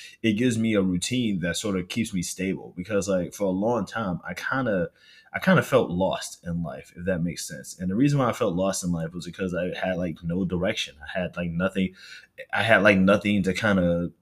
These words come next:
I had nothing to sort of, what's what I'm looking for, kinda, you know, direct me, so to speak. So I just, and I always told myself, "Something is going to ultimately direct me to do something." And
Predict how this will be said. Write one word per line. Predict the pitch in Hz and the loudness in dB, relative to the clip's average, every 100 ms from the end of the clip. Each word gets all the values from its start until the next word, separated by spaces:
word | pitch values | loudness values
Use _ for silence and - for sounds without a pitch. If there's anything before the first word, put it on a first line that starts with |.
| _ | _
I | 95 | 0
had | 120 104 | 4 6
nothing | 98 101 110 98 | 6 4 2 0
to | 92 | -2
sort | 90 101 92 | -2 0 2
of, | 87 85 - - | 0 -2 -8 -12
what's | 90 90 | -10 -6
what | 95 | -2
I'm | 87 | 0
looking | 82 80 | -2 -6
for, | - 80 | -6 -6
kinda, | 80 - 113 104 92 - - - - | -4 2 4 6 4 -2 -18 -18 -2
you | 110 | 4
know, | 107 | 6
direct | 95 98 90 95 117 | 6 4 4 4 2
me, | 127 127 - | 0 0 -6
so | - 143 | -6 -4
to | |
speak. | 139 151 151 - _ _ _ _ _ | 0 0 0 -4 _ _ _ _ _
So | - 104 | 2 8
I | 113 | 8
just, | 117 110 - | 8 4 0
and | 87 69 - 110 | -6 -4 0 4
I | |
always | 117 135 - | 4 4 4
told | 135 123 | 4 4
myself, | 107 - 107 104 - - _ _ _ _ _ | 2 2 2 2 -4 -14 _ _ _ _ _
"Something | - - 131 135 123 | -4 0 2 2 2
is | 101 101 | 2 2
going | 95 101 | 2 2
to | 98 | 2
ultimately | 95 95 95 92 85 87 | 2 0 0 0 0 0
direct | 78 85 82 80 | 0 -2 -2 -2
me | 87 82 | -2 -2
to | 80 78 | -4 -8
do | 87 87 | -6 -6
something." | - 90 - - _ _ _ - _ - | -6 -6 -8 -14 _ _ _ -20 _ 0
And | 104 104 101 98 90 | 4 4 4 4 2